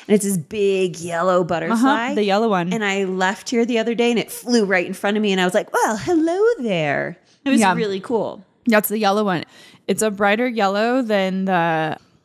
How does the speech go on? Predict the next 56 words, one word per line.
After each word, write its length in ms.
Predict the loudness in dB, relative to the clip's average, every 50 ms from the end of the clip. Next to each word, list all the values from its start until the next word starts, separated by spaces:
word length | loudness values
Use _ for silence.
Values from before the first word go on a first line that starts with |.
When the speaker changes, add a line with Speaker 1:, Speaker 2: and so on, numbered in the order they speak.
| _ _
Speaker 2:
what's 260 | 0 0 2 2 0 0
the 120 | -2 -2
classic 680 | 0 0 2 2 2 0 0 0 0 0 -2 -4 -8 -6
butterfly? 300 | -2 0 0 0 0 0
Speaker 1:
Like 80 | 0 0
a 40 |
monarch 340 | 0 0 0 -2 -4 -4 -2
butterfly? 220 | -4 -4 -2 0 0
Speaker 2:
Thank 240 | 0 0 0 0
you. 80 | 0 0
Speaker 1:
Mm-hmm. 540 | 0 0 -2 -4 -4 -2 0 0 0 0 0
Speaker 2:
This 180 | 0 0 0 0
one's, 180 | 0 -2 0 0
like, 120 | 0 -2
a 60 | -2
Speaker 1:
No, 100 | -2 0
Speaker 2:
brighter 220 | 0 0 2 2 0
Speaker 1:
it's 100 | 0 0
Speaker 2:
yellow. 340 | 0 0 2 2 2 0 0
Speaker 1:
huge 220 | 0 -2 0 2
Speaker 2:
Yeah. 200 | 2 2 2 0
Speaker 1:
and 180 | -4 -8 -10 -10 -4 -2
it, 160 | -2 0 0
yeah, 320 | 0 0 0 -2 -6 -10 -12 -12 -4
big 180 | 0 0 2 2
and 120 | 0 0
yellow. 320 | -2 -2 -2 -2 -4 -6 -4
Speaker 2:
Mm-hmm. 420 | -2 0 2 2 2 2 2 0 -2 -4 _
And 140 | -2 0 2
I've 140 | 2 0 0
Speaker 1:
Mm-hmm. 60 | -2
Speaker 2:
seen 240 | -2 0 2 2 2
it 200 | 2 0 -2 -4 -8 _ _ _ _ _ _ 0
not 360 | 2 4 4 4 4 2 -2
just, 540 | 0 2 2 2 2 0 -4 -4 -6 -6 -6 -8 _ _ _
I 100 | -12 -10
think 240 | -2 0 0 2 2
it 100 | 0 0
was 200 | 2 0 0 0
here 260 | -4 -2 0 0 0
at 80 | 0 0
my 120 | -2 -4 -4
house 340 | 0 0 2 2 2 0 0
and 140 | 0 2 2
then, 360 | 2 2 2 0 0 -2 -4 -6 -12 -20 -20 -20 -4 0
like, 140 | 0 0 0
in 160 | 2 2 2 2
the 140 | 2 0
open 220 | -2 -2 -2 -2 -2
space 320 | 0 2 2 2 2 0 -2
by 140 | -4 -4
my 160 | -2 0 2 2
house. 420 | 2 2 0 -2 -4 -6 -8 -12 -12 -6 -4
Speaker 1:
Awesome. 500 | -2 -2 -2 -4 -8 -10 -10 -10 -12 -16 _ _ _ _
Speaker 2:
Yeah. 160 | -10 -10 -10 -12 -16 -20 -20 _ _ -4
Speaker 1:
Well, 340 | -2 0 0 0 0 -2